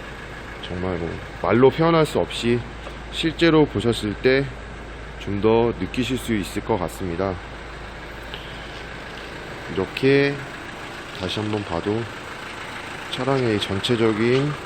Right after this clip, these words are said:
웅장하면서도 깔끔한 바디가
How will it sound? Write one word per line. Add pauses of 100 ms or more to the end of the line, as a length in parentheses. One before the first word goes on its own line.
(1040)
웅장하면서도 (420)
깔끔한 (1120)
바디가